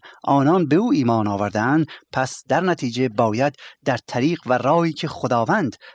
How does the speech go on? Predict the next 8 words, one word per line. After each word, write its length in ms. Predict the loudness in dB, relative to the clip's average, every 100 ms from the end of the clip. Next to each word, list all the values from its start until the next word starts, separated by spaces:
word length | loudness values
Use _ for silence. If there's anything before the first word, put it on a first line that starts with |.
| -6
از 200 | -4 0
آنان 340 | 0 2 0 -2
انتظار 520 | -4 -4 -4 -4 -4 -2
دارد، 440 | -2 -2 -2 -4 -8 -10 -2
قدم 280 | 0 0
بردارند. 480 | -2 -8 -10 -12 -12 -18 _ _ -6
و 60 |
سپس 360 | -6 -2 -4